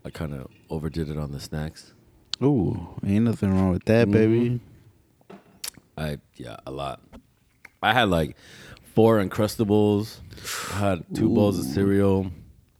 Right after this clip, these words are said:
Speaker 1: I had, like, maybe, like, four handfuls of hot Cheetos. A whole, <laughs> a whole little, you know, um,
Speaker 2: Oh, you were splurging. You were
Speaker 1: yeah, a whole
Speaker 2: splurging.
Speaker 1: bag. I was,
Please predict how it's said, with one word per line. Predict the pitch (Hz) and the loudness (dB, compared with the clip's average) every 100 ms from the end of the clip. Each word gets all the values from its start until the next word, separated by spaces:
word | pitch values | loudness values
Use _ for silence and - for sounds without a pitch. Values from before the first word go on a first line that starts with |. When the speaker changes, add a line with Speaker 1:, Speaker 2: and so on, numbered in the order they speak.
| _ _ _ - - - - _ _ | _ _ _ -20 -20 -20 -20 _ _
Speaker 1:
I | - | -10
had, | 78 | -8
like, | 71 69 67 - - - _ _ - | -8 -10 -12 -14 -20 -20 _ _ -16
maybe, | 76 76 | -12 -8
like, | 76 73 | -8 -8
four | - - 85 78 | -12 -8 -4 -4
handfuls | 80 78 - 76 | -6 -8 -8 -8
of | 76 | -8
hot | 78 71 - | -8 -10 -10
Cheetos. | 85 82 82 82 82 82 80 - - _ _ - _ _ _ _ - - - - | -8 -6 -4 -4 -4 -6 -10 -18 -20 _ _ -20 _ _ _ _ -12 -12 -12 4
A | 185 - 156 - | 4 4 2 4
whole, | 190 202 196 | 6 6 6
<laughs> | 196 | 4
a | - 190 107 143 | 4 2 2 4
whole | 127 120 117 | 6 6 6
little, | 120 120 117 110 - - - - | 6 8 6 4 -2 -20 -20 -14
you | - 95 | -2 2
know, | 90 87 82 85 | 2 2 -2 -6
um, | 87 85 82 87 | -6 -6 -4 2
Speaker 2:
Oh, | 127 | 6
you | 139 175 | 6 6
were | |
splurging. | 156 - 139 165 151 104 92 | 4 2 4 4 4 2 6
You | 104 | 8
were | 120 | 10
Speaker 1:
yeah, | 117 104 | 8 6
a | |
whole | - | 6
Speaker 2:
splurging. | 143 117 | 4 4
Speaker 1:
bag. | 110 110 | 4 2
I | 95 107 | 2 2
was, | 127 101 - | 4 2 -2